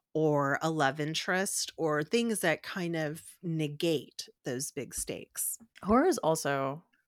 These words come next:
Speaker 2: I mean, like romance, trope heavy, and there is a
Speaker 1: Oh, yeah.
Speaker 2: comfort in, like, "Okay,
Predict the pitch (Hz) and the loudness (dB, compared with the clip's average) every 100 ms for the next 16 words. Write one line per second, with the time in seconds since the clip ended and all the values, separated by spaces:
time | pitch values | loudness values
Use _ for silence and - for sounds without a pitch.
0 | - 160 147 151 156 - 127 127 131 113 | -12 -8 -2 -4 -4 -4 -2 0 -2 -2
1 | - - - _ _ _ _ _ 208 196 | -6 -10 -12 _ _ _ _ _ -2 2
2 | 208 175 - - - 71 120 - 180 190 | 2 2 0 -8 -6 -8 -10 -4 0 4
3 | 196 175 - 139 190 170 127 139 151 143 | 4 2 -2 0 0 0 -2 -2 4 4
4 | 139 - - 135 143 175 - 247 208 180 | 2 -6 0 2 4 2 4 6 8 8
5 | 170 | 6